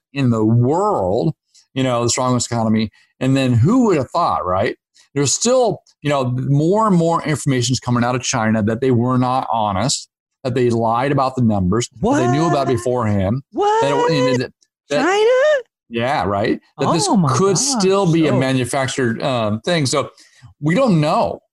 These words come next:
Speaker 1: There's, there's a lot of unknowns still, but it doesn't mean it's, uh, it's unintended consequence. I think there's some, a lot of intended consequences that are wrapped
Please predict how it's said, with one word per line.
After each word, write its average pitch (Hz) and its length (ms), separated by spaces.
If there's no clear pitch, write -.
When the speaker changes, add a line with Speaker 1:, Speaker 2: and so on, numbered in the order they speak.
Speaker 1:
There's, 156 220
there's 151 220
a 131 60
lot 151 340
of 175 60
unknowns 143 520
still, 170 460
but 143 220
it 127 200
doesn't 170 380
mean 151 160
it's, 135 260
uh, 147 80
it's 127 260
unintended 127 680
consequence. 110 520
I 131 80
think 180 160
there's 139 140
some, 113 140
a 101 60
lot 110 460
of 110 100
intended 117 500
consequences 110 680
that 143 280
are 127 380
wrapped 147 380